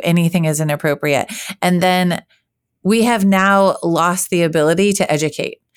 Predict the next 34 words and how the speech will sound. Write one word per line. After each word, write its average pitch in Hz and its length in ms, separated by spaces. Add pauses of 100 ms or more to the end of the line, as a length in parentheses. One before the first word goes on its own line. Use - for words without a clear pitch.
(140)
Like, 180 380 (500)
if, 214 260 (240)
if 226 240 (140)
all 233 240
is 233 160
happening, 185 760 (220)
like, 190 220
you 202 160
can 202 400
easily 226 480
visualize 180 880
that 180 220
there 170 260
are 165 340 (300)
parents 190 500 (100)
suing 185 380
the 185 80
schools 165 480
for 170 140
things 165 260
they 180 100
don't 175 200
like, 156 340 (300)
and 165 180
then 170 420 (200)
the 156 80
schools 190 340
have 202 220
no 202 120
money, 156 480
and 165 140
then 165 120
the 165 100
schools 165 480